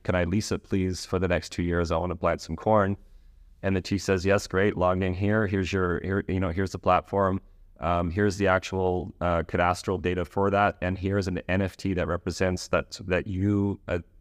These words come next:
you and the owner of your wallet is the legitimate user of that land."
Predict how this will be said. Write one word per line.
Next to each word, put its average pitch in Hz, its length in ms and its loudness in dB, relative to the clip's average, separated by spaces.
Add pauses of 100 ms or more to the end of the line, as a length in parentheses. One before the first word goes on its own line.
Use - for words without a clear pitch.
you 95 340 0
and 92 120 2
the - 80 0
owner 98 300 0
of 87 340 -4
your 90 220 0
wallet 101 480 4 (800)
is 104 360 0
the 95 240 2 (100)
legitimate 92 560 0
user 87 300 -2
of 85 100 -2
that 85 180 0
land." 82 380 -2